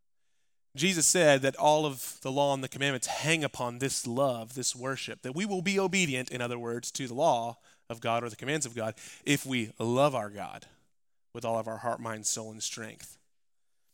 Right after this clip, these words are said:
So what we see here in this passage is Moses goes out and he now inspects the work that the people have done on the tabernacle. And we, just like we should not have expected for them to be extremely generous,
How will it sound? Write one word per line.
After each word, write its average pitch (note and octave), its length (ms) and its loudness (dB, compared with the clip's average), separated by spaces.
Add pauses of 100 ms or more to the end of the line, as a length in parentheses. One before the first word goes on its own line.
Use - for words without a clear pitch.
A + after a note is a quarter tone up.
(1200)
So E3 100 0
what G3 100 4
we G3 80 4
see F3+ 220 4
here F3+ 160 4
in D#3+ 80 4
this F3 140 2
passage C#3 440 6
is B2+ 120 -6
Moses G3+ 400 2
goes G3+ 220 2
out C#3 220 8 (540)
and B2+ 140 -2
he F#3+ 100 4
now F#3+ 220 8
inspects - 500 6
the E3+ 140 2
work E3 280 4
that D3+ 120 4
the C#3 80 0
people D#3+ 320 0
have C3 160 2
done D3+ 160 4
on C#3 80 0
the B2+ 60 -2
tabernacle. B2 760 4
And D3 300 2
we, A#3 280 6
just F#3+ 320 6
like B3 220 6
we G3+ 100 2
should F3 260 4
not E3+ 220 6
have E3 140 0
expected - 580 2
for D3+ 140 0
them D#3 160 4
to D3+ 100 -2
be D3+ 100 2
extremely C#3 520 0
generous, F#3+ 500 4